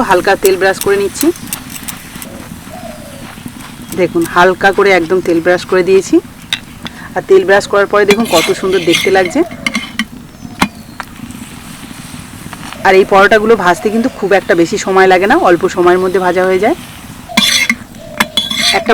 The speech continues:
বাজরা পরোটা ভাজা হয়ে গেল, আর ভাজার পর দেখুন কত সুন্দর দেখতে লাগছে। আর এটা খেতেও কিন্তু দারুণ সুস্বাদু। এটাকে নামিয়ে রাখলাম, আরও একটা ভেজে নেব। একটা পরোটা ভাজতে কিন্তু আমার প্রায় দু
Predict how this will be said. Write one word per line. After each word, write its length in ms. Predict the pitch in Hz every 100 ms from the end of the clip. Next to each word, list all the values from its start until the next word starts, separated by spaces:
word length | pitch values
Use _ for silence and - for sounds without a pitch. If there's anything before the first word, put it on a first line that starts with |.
| 202
বাজরা 240 | 196 185 220
পরোটা 240 | 208 214 202
ভাজা 180 | 190 202 214
হয়ে 140 | 208
গেল, 120 | 208 240 370
আর 60 | 185 -
ভাজার 260 | 180 202 196
পর 100 | 214 180
দেখুন 180 | 180 175 -
কত 140 | 170 247 -
সুন্দর 220 | 226 254 180
দেখতে 240 | 208 - 202
লাগছে। 280 | 151 139 156 143 - - - - 156
আর 60 | 175 170
এটা 120 | 196 -
খেতেও 300 | 190 170 214 226
কিন্তু 160 | 247 294 202
দারুণ 260 | 175 175 175
সুস্বাদু। 420 | 156 - 151 135 123 - - - -
এটাকে 220 | 185 196 202
নামিয়ে 240 | 185 202 202
রাখলাম, 240 | 190 190 370 - - - - - - - - -
আরও 100 | 196 196
একটা 120 | - 196
ভেজে 200 | 190 190
নেব। 120 | 196 202 359 - - - - - - - - - - - - - - - - - - - - - - - 220
একটা 160 | 208 254
পরোটা 240 | 247 247 254 226
ভাজতে 200 | 240 269
কিন্তু 120 | 262 254
আমার 120 | 277 269
প্রায় 160 | 254
দু 60 | 202